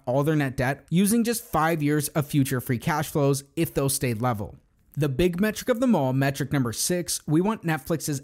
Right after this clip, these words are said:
average five-year free cash flow to their total enterprise value to give us a yield that's above five percent.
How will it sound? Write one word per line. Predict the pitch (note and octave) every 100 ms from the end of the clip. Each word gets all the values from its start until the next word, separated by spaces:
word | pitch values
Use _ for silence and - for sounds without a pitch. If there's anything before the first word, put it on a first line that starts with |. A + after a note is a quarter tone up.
| -
average | C#3 E3 G3+
five-year | - D3+ D3+ D3 D3
free | C#3+ B2
cash | - C#3 C3+ -
flow | D3 C#3
to | C#3+
their | C#3 A#2+
total | - D3 F#3+ -
enterprise | C#3 C3+ C3+ B2+ B2+
value | B2 A#2+ B2+ B2
to | B2+
give | A2+ B2+
us | D#3
a | G3+
yield | E3 C3 A#2+
that's | B2
above | C#3+ C3+ A2+ A2
five | A2+ A2 -
percent. | C3+ - C#3+ G#2+